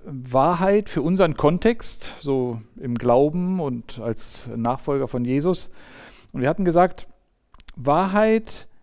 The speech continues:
ist das Ereignis, nee, das, Wahrheit ist das Ergebnis eines offenbarenden Prozesses des Erkennens Gottes.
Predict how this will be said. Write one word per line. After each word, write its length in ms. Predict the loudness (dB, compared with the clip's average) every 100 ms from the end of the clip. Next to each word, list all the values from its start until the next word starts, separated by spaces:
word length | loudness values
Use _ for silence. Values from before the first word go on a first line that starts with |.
| _ _ _ -4
ist 420 | -4 -4 -6 0
das 300 | 0 0 -8 -10 -4
Ereignis, 1000 | -2 0 2 2 2 2 2 0 -6 -8
nee, 160 | -2 0
das, 280 | 0 -2 -10 0
Wahrheit 400 | 4 6 4 0
ist 160 | -2
das 120 | -2
Ergebnis 720 | 0 0 4 2 2 -4 -4 -4
eines 380 | -2 -2 -2
offenbarenden 840 | -4 -4 -2 2 4 2 0 -4 -4
Prozesses 640 | -6 -2 -2 -2 -4 -6
des 200 | -6 -6
Erkennens 580 | -8 -4 -2 -2 -2 -2
Gottes. 520 | -2 -4 -10 -14 -16